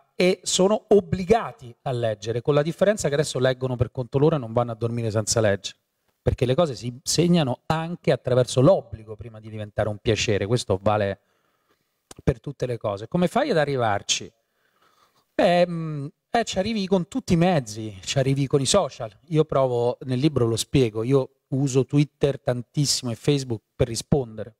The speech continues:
Troppo, adesso ho smesso, ho diminuito, perché mi sono, sì, sì, perché mi sono rotto le, un po' le scatole. Però, per esempio,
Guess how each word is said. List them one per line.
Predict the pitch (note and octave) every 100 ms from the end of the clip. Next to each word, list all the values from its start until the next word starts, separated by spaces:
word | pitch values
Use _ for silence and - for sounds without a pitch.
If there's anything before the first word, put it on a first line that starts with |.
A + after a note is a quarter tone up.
| _ _ _ _ _ _ _ _
Troppo, | C#3+ A2+ - A#2+
adesso | A#2 A#2+ B2 A#2
ho | A#2
smesso, | G2+ A2 G2+ - C3 -
ho | C#3 A2+ A2+
diminuito, | A2 A2+ G#2+ G2 A2
perché | G#2 -
mi | B2+
sono, | A2+ C3+ B2
sì, | A#2 B2
sì, | - G2 - -
perché | A#2 A#2
mi |
sono | A2+ B2+
rotto | A#2+ B2 A#2
le, | G#2+ A2 _
un | C#3+ G#2+
po' | A#2+
le | A2
scatole. | - G#2+ F2 - _ _ _ _ _ - - _ - _ _
Però, | F3+ F3 F#3+ A#3+ F3+ - _ -
per | D3+
esempio, | C#3 F#3+ - D3+